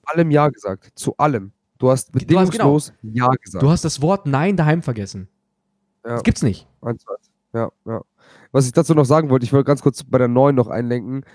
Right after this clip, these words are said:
Speaker 1: dass es dieser Moment ist von wegen, man weiß schon, es könnte kritisch werden, man nimmt den Eimer mit,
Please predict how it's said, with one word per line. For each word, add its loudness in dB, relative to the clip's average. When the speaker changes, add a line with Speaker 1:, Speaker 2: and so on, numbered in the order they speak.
Speaker 1:
dass -6
es -12
dieser 2
Moment 0
ist -4
von -4
wegen, -4
man -6
weiß 0
schon, 2
es -4
könnte 0
kritisch -2
werden, -2
man 0
nimmt 2
den 0
Eimer -2
mit, -4